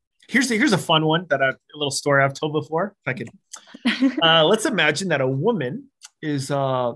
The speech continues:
Speaker 1: has sexual relations with her husband, and then right around that time, she's, she's raped. And, um, she finds out shortly thereafter that she's, she's pregnant. And so she's very afraid, uh, that, that she's carrying the rapist child. So she goes to the doc-, to the hospital,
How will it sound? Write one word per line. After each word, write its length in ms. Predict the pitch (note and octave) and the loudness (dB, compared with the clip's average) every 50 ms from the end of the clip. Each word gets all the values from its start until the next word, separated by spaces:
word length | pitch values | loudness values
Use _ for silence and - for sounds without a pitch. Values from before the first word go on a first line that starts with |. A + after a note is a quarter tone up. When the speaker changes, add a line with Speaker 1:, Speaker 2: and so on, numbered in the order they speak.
| - _ | -8 _
Speaker 1:
has 220 | - - D#3 C#3+ C#3+ | -6 -4 -4 -2 -2
sexual 220 | - F3+ E3+ G3 | -2 -4 -2 0
relations 280 | F#3+ D#3+ D3 C#3 C#3 - | 0 2 0 0 -2 -6
with 100 | D#3+ E3 | -6 -4
her 80 | E3 | -4
husband, 420 | B2 A#2+ A#2 A2 - B2+ C#3 G3 - _ _ _ - _ _ _ _ _ _ _ _ - | -4 -4 -8 -8 -8 -10 -10 -10 -12 _ _ _ -20 _ _ _ _ _ _ _ _ -4
and 140 | D#3 D3+ E3 | 0 2 2
then 100 | D#3+ D3+ | 2 4
right 180 | C#3+ D#3 F3+ | 4 4 4
around 140 | F#3+ F#3 E3+ | 4 2 0
that 140 | D#3 C#3+ C3+ | 0 -4 -4
time, 180 | - C#3+ C3 B2+ | -4 -6 -6 -6
she's, 340 | - - - A#2+ A2 - | -6 -8 -8 -8 -8 -8
she's 280 | - - C3+ A#2 A2 G#2 | -10 -10 -8 -10 -8 -8
raped. 440 | A#2 A2 G2 - - _ - - - _ _ _ _ _ _ _ _ _ _ _ _ _ _ _ - | -8 -8 -8 -8 -14 _ -20 -20 -20 _ _ _ _ _ _ _ _ _ _ _ _ _ _ _ -8
And, 220 | - C3+ C3+ C3 C3 | -4 -2 -2 0 0
um, 300 | B2+ B2+ B2+ B2 B2 A2+ | 0 0 -2 -2 -6 -10
she 160 | - - - | -10 -10 -10
finds 340 | C3+ - E3+ F3 F3+ C#3+ D3 | -6 -4 -4 -2 -2 -2 -4
out 120 | C#3+ C3+ | -4 -4
shortly 220 | C#3 - D3+ C#3 | -4 -6 -6 -6
thereafter 280 | A#2+ B2+ A#2+ A#2+ - B2 | -4 -6 -8 -8 -10 -16
that 80 | A#2 - | -14 -14
she's, 160 | - - - _ _ _ _ - | -16 -16 -18 _ _ _ _ -20
she's 200 | - - B2 A#2 | -16 -16 -16 -16
pregnant. 480 | - _ - B2 A#2 G#2 - - - - _ _ _ _ _ - | -16 _ -12 -12 -12 -12 -14 -18 -20 -20 _ _ _ _ _ -20
And 100 | - - | -16 -10
so 140 | - C#3 B2+ | -8 -8 -8
she's 400 | C3 - - - D#3+ D3 - C3+ A#2+ - | -6 -8 -10 -8 -8 -10 -10 -12 -16 -16
very 260 | A#2+ A#2+ C3 C3+ C#3+ | -10 -6 -4 -4 -4
afraid, 520 | C#3 C#3 - A#2+ A2 G#2+ C#3 G3 - - _ - - _ _ _ _ _ _ _ - | -6 -8 -10 -10 -10 -10 -10 -12 -14 -16 _ -20 -20 _ _ _ _ _ _ _ -8
uh, 200 | - B2+ B2 A#2+ | -6 -4 -4 -4
that, 340 | G#2+ B2+ A#2+ A#2+ A2+ A2+ - | -4 -4 -4 -6 -6 -8 -8
that 180 | C3 A#2+ A2+ | -8 -6 -6
she's 180 | - - - - | -8 -14 -14 -14
carrying 240 | - - C3+ B2+ A#2 | -12 -10 -10 -10 -10
the 60 | A2 | -10
rapist 340 | G#2 G#2+ G#2+ A2 A2 - - | -10 -12 -12 -14 -16 -18 -16
child. 360 | - - - - - - - | -16 -16 -16 -16 -18 -20 -14
So 280 | - B2 A#2+ A2+ A#2 _ _ - _ _ _ | -10 -10 -10 -10 -10 _ _ -20 _ _ _
she 140 | - - - | -14 -8 -4
goes 140 | D3 F3 F3 | -2 -2 -2
to 60 | G3 | -2
the 80 | G3 D#3 | -4 -2
doc-, 300 | C3 B2+ A2 A2 A2+ _ - C3+ | -2 -2 -4 -4 -10 _ -20 -20
to 120 | - B2 | -16 -12
the 80 | A#2+ A#2+ | -12 -10
hospital, 480 | A2 A2+ A2+ - - C#3+ F#3 A3+ A3 | -8 -8 -10 -10 -10 -12 -12 -12 -14